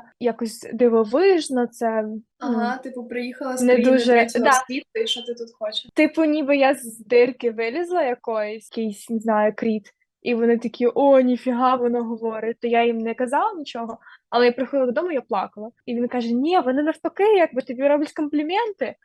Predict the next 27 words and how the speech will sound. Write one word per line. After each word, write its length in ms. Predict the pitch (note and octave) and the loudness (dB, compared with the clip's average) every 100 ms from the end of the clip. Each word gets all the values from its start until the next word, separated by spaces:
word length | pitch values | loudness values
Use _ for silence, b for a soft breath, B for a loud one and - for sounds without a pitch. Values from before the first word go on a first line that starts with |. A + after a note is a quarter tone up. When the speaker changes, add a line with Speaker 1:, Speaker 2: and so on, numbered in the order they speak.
| b | b
Speaker 1:
Зараз 380 | C4 E4 G#4 F#4 | 0 4 4 4
я 100 | D4+ | 2
вже 180 | C#4+ C#4+ | 2 -2
тут, 380 | C#4 C4 A#3+ G#3 | -2 -6 -6 -4
е, 220 | A3 A3 | -2 -2
десять 420 | G#3+ B3+ A#3+ G#3 | 0 0 -2 -6
місяців, 580 | C#4+ G4+ F#4+ D#4 - C4 _ _ | 0 0 0 -6 -6 -10 _ _
і 300 | A#3+ A#3+ A3+ | -8 -4 -2
у 140 | A3 A#3 | -4 -2
мене 220 | A#3+ A#3+ | -2 -2
вже 140 | A#3 | -2
є 140 | A#3 A#3+ | 2 2
якесь 340 | A#3+ A3 - | 2 -6 -10
своє 220 | A3 G#3+ | -6 -4
враження. 640 | G#3 B3+ F4+ F4 D4+ C4+ C4+ _ | -2 0 0 -2 -4 -4 -8 _
Загалом 500 | A#3+ D4 D#4+ E4+ A#4+ B4+ - | 0 2 2 2 0 -2 -6
хочу 240 | D#4 D4 | -8 -6
сказати, 300 | D4 D4 C#4+ | -2 -2 0
що 380 | - C4 A#3+ A3+ - | -2 0 0 -2 -4
ніякого 380 | B3 C4 C#4 C4+ | 0 0 2 2
відношення 520 | A3+ A3 C4 F4+ E4+ | 2 -2 -4 -2 -4
поганого 540 | - A#3+ B3 C4 B3+ | -2 0 0 0 -2
до 100 | A3+ | -2
нас 240 | A3+ A#3+ A3 | 0 -2 -2
взаг-, 220 | A3+ A#3+ | -4 -4
ну, 180 | B3+ A#3 | -4 -4
немає. 560 | G#3 G#3 G#3+ E4 G#4 | -4 -6 -4 -4 -4